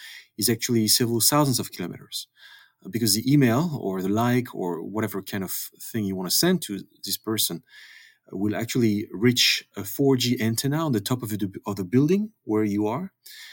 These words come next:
And then, uh, the signal will be transformed into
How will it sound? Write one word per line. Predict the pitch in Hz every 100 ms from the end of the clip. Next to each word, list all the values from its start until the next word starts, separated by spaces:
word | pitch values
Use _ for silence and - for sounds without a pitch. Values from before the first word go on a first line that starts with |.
| - _ _
And | 117 110
then, | 123 127 131 -
uh, | 110 107
the | - - 101 107
signal | 98 - 170 190 220 - - _
will | 110 107
be | 113
transformed | - 127 117 - 131 127 117
into | 107 - 113 110 -